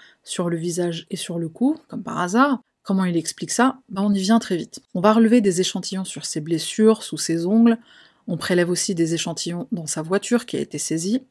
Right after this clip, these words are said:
L'arme du crime n'est pas retrouvée et ce qu'on trouve étrange, c'est qu'il n'a pas de sang sur lui. Il n'a pas de sang sur ses vêtements, il n'y en a pas non plus dans l'appartement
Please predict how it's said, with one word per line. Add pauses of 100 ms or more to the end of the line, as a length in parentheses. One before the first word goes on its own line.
(200)
L'arme
du
crime
n'est
pas
retrouvée
et
ce
qu'on
trouve
étrange,
c'est
qu'il
n'a
pas (460)
de
sang
sur
lui. (340)
Il
n'a
pas
de
sang
sur
ses
vêtements,
il
n'y
en
a
pas
non
plus
dans
l'appartement